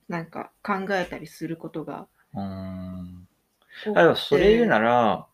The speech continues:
Speaker 2: ランニングとか山走ってる時が一番無かもしれない。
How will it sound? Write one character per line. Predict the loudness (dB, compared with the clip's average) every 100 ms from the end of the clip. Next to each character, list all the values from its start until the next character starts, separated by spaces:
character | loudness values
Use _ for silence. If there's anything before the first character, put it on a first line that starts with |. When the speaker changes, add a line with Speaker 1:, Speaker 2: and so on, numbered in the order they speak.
| _ _ _
Speaker 2:
ラ | 0 2
ン | 0 -6 -6
ニ | -4 -2
ン |
グ | -2
と | -2
か | 2 4 4 2 -4 _
山 | -4 2 4 4
走 | 2 -4 0
っ |
て | -2
る | 0
時 | -4 -4
が | 2 4 4
一 | 2 2
番 | 2
無 | 2
か | 0
も | -4
し | -4 -12
れ |
な | -14
い。 | -16